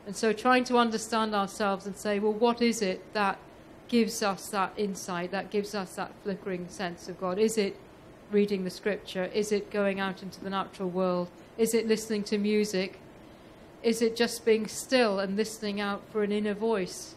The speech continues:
within? And I think everybody is different, and maybe we have different times in our life when different things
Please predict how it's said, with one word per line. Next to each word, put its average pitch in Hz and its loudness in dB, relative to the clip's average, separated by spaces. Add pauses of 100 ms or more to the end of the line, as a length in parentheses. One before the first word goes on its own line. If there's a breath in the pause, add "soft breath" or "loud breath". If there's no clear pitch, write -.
within? 202 2 (340)
And 214 -10
I 214 -6
think 220 -2
everybody 214 2 (380)
is 196 -6
different, 247 -2
and 208 -4
maybe 220 2
we 214 -2
have 208 0
different 220 -6
times 214 -4
in 202 -6
our 196 -2
life 196 -2
when 208 -4
different 220 -6
things 214 -8